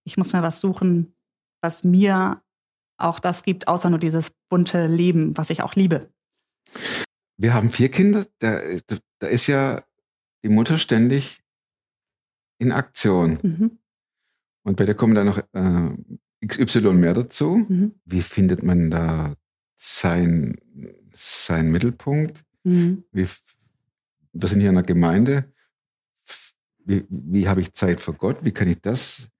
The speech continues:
Speaker 1: Mhm.
Speaker 2: Ständig hört man ja, man muss Gottes Willen oder man
Speaker 1: <laughs>
Speaker 2: darf Gottes Willen tun. Gott hat eine Berufung für mich.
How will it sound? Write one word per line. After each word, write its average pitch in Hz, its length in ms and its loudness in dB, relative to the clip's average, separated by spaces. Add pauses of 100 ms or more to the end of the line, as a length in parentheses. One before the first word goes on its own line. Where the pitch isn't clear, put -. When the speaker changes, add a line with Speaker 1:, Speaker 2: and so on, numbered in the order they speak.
(180)
Speaker 1:
Mhm. 175 220 2
Speaker 2:
Ständig 113 320 2
hört 107 120 0
man 113 120 4
ja, 110 100 2
man 110 140 4
muss 95 160 0
Gottes 87 400 -2
Willen 143 600 0 (100)
oder 87 120 0
man 80 600 0
Speaker 1:
<laughs> - 60 -20
Speaker 2:
darf 101 340 -2
Gottes 127 280 -2
Willen 123 260 2
tun. 120 380 0 (680)
Gott - 160 -10
hat 92 160 -4
eine 143 180 -4
Berufung 131 600 0
für 135 220 -2
mich. 131 540 0